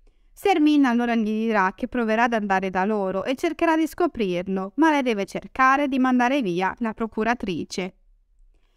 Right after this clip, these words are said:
E insieme fanno questo accordo.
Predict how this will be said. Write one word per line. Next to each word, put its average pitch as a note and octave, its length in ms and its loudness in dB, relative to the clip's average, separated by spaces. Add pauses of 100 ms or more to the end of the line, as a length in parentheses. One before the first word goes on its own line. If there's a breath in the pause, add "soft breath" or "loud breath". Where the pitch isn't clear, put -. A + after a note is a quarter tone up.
(140)
E G4 120 2
insieme C#4+ 580 4
fanno G3+ 320 0
questo G#3 320 -2
accordo. G3 680 -6